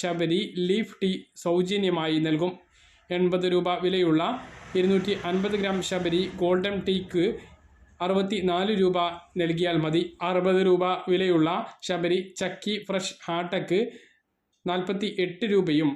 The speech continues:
എഴുപത്തിയൊൻപത് രൂപ വിലയുള്ള ഒരു കിലോഗ്രാം ശബരി അപ്പപ്പൊടിക്ക് അറുപത്തിമൂന്ന് രൂപ ഇരുപത് പൈസയും നൽകിയാൽ മതി. പുട്ടുപൊടിക്കും ഇതേ വില നൽകിയാൽ മതി.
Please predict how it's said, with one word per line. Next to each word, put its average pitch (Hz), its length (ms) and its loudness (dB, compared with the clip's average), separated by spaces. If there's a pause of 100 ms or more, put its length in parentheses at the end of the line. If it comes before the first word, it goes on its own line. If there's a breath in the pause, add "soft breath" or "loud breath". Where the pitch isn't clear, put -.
(160)
എഴുപത്തിയൊൻപത് 202 920 0
രൂപ 202 120 0 (220)
വിലയുള്ള 170 400 2 (380)
ഒരു 185 180 2
കിലോഗ്രാം 196 400 -2 (160)
ശബരി 180 320 0 (160)
അപ്പപ്പൊടിക്ക് 165 680 -2 (380 loud breath)
അറുപത്തിമൂന്ന് 208 640 0
രൂപ 190 100 2 (160)
ഇരുപത് 196 380 2
പൈസയും 165 340 0 (140)
നൽകിയാൽ 165 400 0
മതി. 165 240 0
പുട്ടുപൊടിക്കും 190 600 2 (200)
ഇതേ 185 160 2 (120)
വില 185 120 2 (160)
നൽകിയാൽ 170 380 2 (100)
മതി. 165 180 0